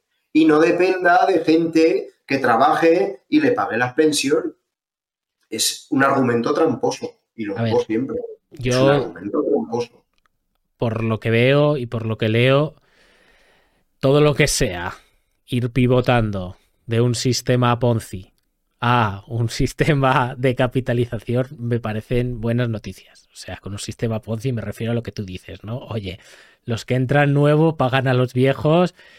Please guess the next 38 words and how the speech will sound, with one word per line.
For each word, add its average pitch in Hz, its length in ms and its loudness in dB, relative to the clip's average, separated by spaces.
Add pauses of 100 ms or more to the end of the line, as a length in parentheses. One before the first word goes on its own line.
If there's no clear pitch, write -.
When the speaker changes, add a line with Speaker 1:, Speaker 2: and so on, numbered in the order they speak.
(180)
Speaker 2:
y 120 340 2
luego 123 260 2
esperemos 127 520 0
que 123 120 -2
sigan 120 400 0
habiendo 120 560 0
pardillos 127 640 0
que 120 180 0
entren 123 380 0
al 120 140 -2
sistema 139 640 -2 (340)
y 123 120 -6
paguen 113 260 0
a 113 60 2
los 107 160 -2
viejos, 101 320 -8
como 104 220 -10
te 110 100 -8
obligan, 127 520 0 (480)
que 104 120 -8
no 101 60 -6
es 101 80 -10
como 104 220 -8
Forum 104 280 -6
Filadélico 104 720 -6
o 87 100 -10
Bitcoin, 110 520 -8 (400)
a 98 140 -12
seguir 98 280 -8
entrando. - 460 -8
<laughs> - 1500 -4
Pues, 160 400 2
eh, 147 280 2
claro, 156 400 4
pues 160 220 2
es, 170 240 2 (300)
pues 139 260 0
es 147 280 0